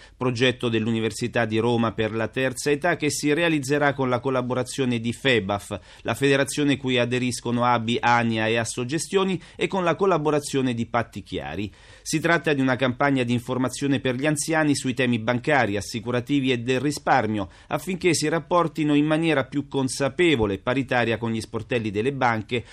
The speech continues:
o quando si tratta più in generale di confrontarsi con i temi legati al risparmio. Ascoltiamo cosa ha da dirci Gelsomina Testa.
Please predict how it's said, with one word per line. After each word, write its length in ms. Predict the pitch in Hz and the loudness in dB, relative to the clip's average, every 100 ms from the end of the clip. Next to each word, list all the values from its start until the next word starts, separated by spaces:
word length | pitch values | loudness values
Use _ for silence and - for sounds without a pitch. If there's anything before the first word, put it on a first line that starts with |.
| - | -6
o 140 | 147 | -4
quando 260 | 156 143 127 | 0 0 0
si 160 | 131 | -2
tratta 380 | 120 120 110 104 | -2 -2 -2 -6
più 200 | - 135 | -4 -2
in 160 | 117 104 | 0 0
generale 460 | 107 127 113 107 | -2 -2 0 -2
di 100 | 98 | -4
confrontarsi 800 | 98 120 113 107 95 101 95 98 | -4 -4 -2 -6 -2 -4 -6 -8
con 120 | 101 | -4
i 80 | 101 | -4
temi 280 | 98 101 98 | -2 -2 -2
legati 400 | 98 95 90 90 | -4 -6 -6 -6
al 60 | 87 | -8
risparmio. 580 | 82 82 69 73 78 - - - | -10 -12 -12 -10 -12 -14 -20 -4
Ascoltiamo 580 | 123 - 151 160 147 131 | -2 0 0 2 2 2
cosa 420 | 143 123 117 107 | 2 0 2 0
ha 40 | |
da 140 | 110 104 | 0 -2
dirci 460 | 82 90 - 101 | -4 -8 -6 -8
Gelsomina 600 | 92 110 98 117 110 113 101 | -2 -2 -2 -2 -2 -2 -4
Testa. 460 | 71 69 - 76 | -8 -12 -14 -16